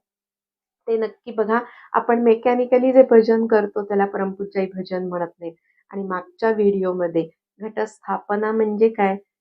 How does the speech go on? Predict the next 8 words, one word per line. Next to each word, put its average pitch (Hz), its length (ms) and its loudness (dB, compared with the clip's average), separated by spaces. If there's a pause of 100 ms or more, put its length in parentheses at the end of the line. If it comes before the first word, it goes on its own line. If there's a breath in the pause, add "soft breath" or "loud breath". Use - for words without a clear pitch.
(160)
एका 226 260 -6
ठिकाणी 220 540 0 (380)
श्रद्धा 196 520 -2
बसवायची 202 800 0
म्हणजे 196 320 0
नक्की 196 500 -6
काय 202 340 -6
करायचं, 180 680 -6